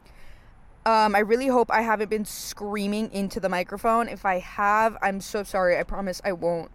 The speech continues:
do it again. Like, I will get better. We'll do better. But anyways,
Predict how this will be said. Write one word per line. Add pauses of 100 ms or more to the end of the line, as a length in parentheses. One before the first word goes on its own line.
(180)
do
it
again.
Like,
I
will
get
better. (420)
We'll
do
better. (1800)
But
anyways,